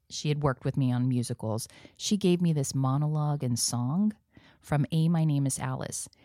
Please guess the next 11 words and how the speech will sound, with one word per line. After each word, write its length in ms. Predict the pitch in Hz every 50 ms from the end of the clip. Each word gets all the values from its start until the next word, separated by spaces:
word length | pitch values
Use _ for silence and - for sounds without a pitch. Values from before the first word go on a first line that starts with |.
| _ _ _ -
And 160 | - 151 147
I 40 | 147
used 360 | 147 147 151 160 190 202 -
that 120 | 185 -
monologue 460 | - 143 139 143 139 135 135 127 127 131
and 120 | 127 127
song 440 | - - 131 120 120 117 117 123 131 - _ _ _ - -
for 400 | - - 151 135 131 127 131 117 -
the 340 | 151 147 143 143 131 127 120 -
nineteen 400 | - 147 147 165 190 - - 202
ninety-seven 600 | 196 185 185 185 - - 165 147 151 147 147